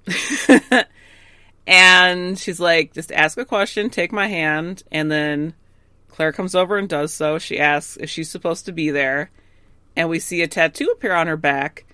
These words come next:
Indestructible Girl, uh, at the bottom. So again, like those posters we saw when she walked in. And she's like, "What, am I gonna have a circus act?" And Lydia's like, "No, this is not the future.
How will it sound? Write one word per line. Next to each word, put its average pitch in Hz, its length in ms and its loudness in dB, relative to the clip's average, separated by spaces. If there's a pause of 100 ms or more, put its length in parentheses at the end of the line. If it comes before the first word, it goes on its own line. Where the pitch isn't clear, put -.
(440)
Indestructible 185 800 -6
Girl, 143 520 -6 (240)
uh, 139 140 -4
at 139 120 -8
the 139 80 -12
bottom. 123 340 -6
So 151 160 -8
again, 151 440 -4
like 143 240 -4
those 143 180 -8
posters 139 460 -8
we 135 80 -10
saw 127 260 -8
when 123 140 -12
she - 140 -14
walked - 300 -14
in. - 360 -16 (1120)
And 135 640 -4
she's 151 180 -12
like, 135 220 -4
"What, 175 160 2
am 143 80 -2
I 147 80 0
gonna 170 100 2
have 151 100 4
a 143 60 -2
circus 160 460 -6
act?" 202 420 0
And 151 280 -2
Lydia's 147 260 -4
like, 156 160 -2
"No, 202 220 2
this 185 140 -6
is 165 120 -10
not 190 240 2
the 202 60 -10
future. 156 760 -4